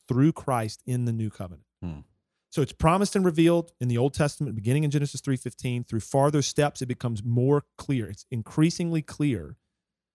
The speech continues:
Speaker 1: you know, as we get into, we're gonna talk about this more in a minute, as we get to Abraham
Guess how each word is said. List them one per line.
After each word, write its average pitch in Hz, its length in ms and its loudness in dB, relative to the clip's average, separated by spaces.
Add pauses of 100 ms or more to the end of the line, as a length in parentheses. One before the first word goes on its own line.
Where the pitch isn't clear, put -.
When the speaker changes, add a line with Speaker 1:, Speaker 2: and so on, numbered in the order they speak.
(320)
Speaker 1:
you 117 80 -4
know, - 60 -6
as 127 180 0
we 123 140 2
get 123 240 2
into, 131 520 -2
we're 113 120 -4
gonna 117 100 -4
talk 127 160 -4
about 123 140 -4
this 117 100 -8
more 123 140 -2
in 113 40 -2
a 113 40 -2
minute, 98 200 -8
as 117 140 -4
we 123 80 2
get 143 220 0
to 127 180 -2
Abraham 101 560 -6